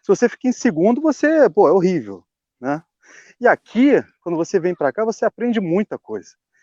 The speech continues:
Você aprende que, pô, você cai umas vinte vezes e depois você levanta, entendeu?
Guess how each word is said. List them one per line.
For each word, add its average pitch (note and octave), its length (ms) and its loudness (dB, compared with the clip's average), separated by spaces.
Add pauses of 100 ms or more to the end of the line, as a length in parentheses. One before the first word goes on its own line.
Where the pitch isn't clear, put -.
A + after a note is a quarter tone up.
(400)
Você - 140 -4
aprende F#3 320 -2
que, - 120 -12
pô, E3 320 2 (600)
você - 160 -2
cai G#3 200 2
umas A3+ 220 2
vinte A#3 300 0
vezes E3+ 580 2
e D#3 380 -2
depois E3 420 -2
você G#3+ 220 -4
levanta, G#3+ 460 0
entendeu? A#2+ 440 -6